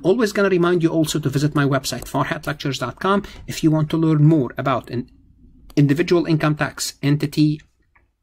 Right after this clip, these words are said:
tax, which is corporate tax, international accounting, advanced accounting, governmental audit, you want to supplement your education, or you want to supplement for your C P A exam or your finance course,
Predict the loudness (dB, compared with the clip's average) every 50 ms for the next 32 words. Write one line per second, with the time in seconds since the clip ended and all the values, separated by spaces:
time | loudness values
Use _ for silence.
0 | _ _ -18 -8 -6 -6 -6 -6 -10 -14 -10 -8 -8 -8 -6 -2 -2 -2 -2 0
1 | -2 -4 -2 -2 -4 -6 -6 -8 -10 -10 -10 -10 -12 -18 -20 -20 -20 -20 -10 -6
2 | -4 -2 0 0 2 2 2 0 0 0 0 0 0 -2 -2 0 0 0 0 -2
3 | -4 -8 -8 -10 -12 -16 -20 -20 -20 _ _ _ _ -6 -4 -2 -2 -2 -2 -2
4 | -4 -8 -6 -2 -2 0 0 -2 -2 -4 -8 -8 -4 -2 -2 0 2 2 4 4
5 | 4 2 0 -4 -10 -12 -6 -2 0 0 0 0 -2 -6 -8 -16 -18 -16 -12 -8
6 | -2 0 2 2 2 0 0 0 0 0 0 -2 0 2 2 2 4 2 2 0
7 | -2 -2 -2 -2 -2 -2 -2 0 2 2 2 2 2 0 0 0 -2 -6 -16 -20
8 | -20 -16 0 2 4 4 4 2 -4 -12 -10 -2 0 2 2 2 2 0 -2 -2
9 | 0 0 0 0 -2 -2 -2 -2 -2 -2 -2 0 0 -2 -2 -2 -4 -4 0 2
10 | 4 4 4 4 2 0 -2 -2 0 0 -2 -6 -12 _ _ _ _ _ _ _
11 | _ 4 4 6 4 4 2 0 0 0 0 0 2 2 4 2 2 0 -2 2
12 | 4 4 4 4 2 -2 -8